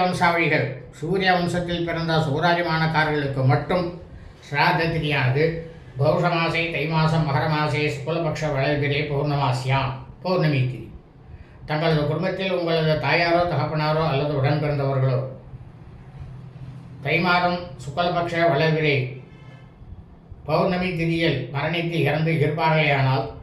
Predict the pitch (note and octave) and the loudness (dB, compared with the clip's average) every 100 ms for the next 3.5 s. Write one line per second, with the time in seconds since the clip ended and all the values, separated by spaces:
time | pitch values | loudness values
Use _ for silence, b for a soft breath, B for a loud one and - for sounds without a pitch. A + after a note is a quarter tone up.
0 | - B B C3 D#3 F3 E3+ E3 C3+ D3 | -20 B B -4 0 2 2 0 0 -2
1 | E3+ F3+ D#3+ D3+ F3 F3 F3+ F3 F3 F3 | -2 0 0 2 2 2 2 0 -2 -2
2 | E3 E3 E3+ D#3+ D3 C3+ F3 F3 E3+ E3 | -4 -4 -2 0 0 0 -2 -2 -2 -2
3 | D#3+ D#3+ D#3 D#3 | 0 0 2 2